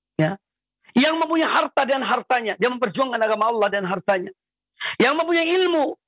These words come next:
dia memperjuangkan agama Allah dan ilmunya. Yang mempunyai tenaga, dia perjuangkan agama Allah dan tenaganya. Yang mempunyai jabatan, ya, kedudukan, maka dia perjuangkan agama Allah dan apa yang dimilikinya yang Allah anugerahkan kepadanya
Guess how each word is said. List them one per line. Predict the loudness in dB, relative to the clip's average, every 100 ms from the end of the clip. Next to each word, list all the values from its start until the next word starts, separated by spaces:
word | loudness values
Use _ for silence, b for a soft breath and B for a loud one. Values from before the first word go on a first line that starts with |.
| _ _
dia | 0 0
memperjuangkan | 0 0 2 0 2
agama | 0 0 0
Allah | 0 0 0
dan | -2
ilmunya. | -4 -2 -2 -2 -4 -6 _ B B 0
Yang | 0 2
mempunyai | 0 0 0 0
tenaga, | 2 0 0 0 -2 -4 _
dia | -2
perjuangkan | -2 0 0 0 -2
agama | 0 0 0
Allah | 0 0
dan | 0 -4
tenaganya. | -2 -2 0 0 -2 -6 B B B
Yang | 0 0
mempunyai | -2 0 0 0
jabatan, | 0 0 0 0 0 -4 -14 _ _
ya, | -2 -2 0
kedudukan, | -2 0 0 0 0 0 -2 -8 _ _ _ -2
maka | 0 0
dia | -2
perjuangkan | -4 -2 -2 0 -2
agama | 0 0 0
Allah | 2 2 2 -2 _ _
dan | -2 -2 -2 -2
apa | -2 0 0 0
yang |
dimilikinya | -4 -4 -4 -2 0 2 2 2
yang |
Allah | 0 0 0 0
anugerahkan | 0 0 0 -4
kepadanya | -2 0 0 2 0